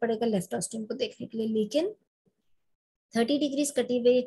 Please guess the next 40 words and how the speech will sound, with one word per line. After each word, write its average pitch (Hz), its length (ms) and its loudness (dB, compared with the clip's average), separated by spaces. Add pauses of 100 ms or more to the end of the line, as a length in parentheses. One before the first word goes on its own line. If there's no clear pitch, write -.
(420)
अ, 226 200 6
जो 220 160 2
मेरी 226 260 4
उंगली 220 240 4
होगी, 240 380 4 (320)
जब 233 180 4
मैं 277 100 4
उसे 277 180 0
अंदर 302 180 2
लेके 254 240 0
जाऊंगी, 226 500 0 (260)
तो 269 60 0
मुझे 254 520 0 (1000)
उसको 254 220 -4
पूरा 285 320 6
नहीं 370 140 2
हिलाना 262 300 2
पड़ेगा 220 340 2
instrument 202 500 0
को, 220 80 0
यानी 220 340 2
कि 262 120 -4 (300)
the 247 140 6
instrument 294 400 -2
which 285 180 -2
is 285 60 0
lying 262 300 2 (180)
outside 285 440 0 (100)
the 311 140 6 (260)
os 254 280 4 (540)
doesn't 277 320 6
need 277 260 4
to 302 60 2
be 320 100 4
moved। 247 360 6 (420)
वो 285 80 8
सिर्फ 349 380 4
मैं 302 220 6
फिर 339 140 2
घुमाऊंगी 220 840 4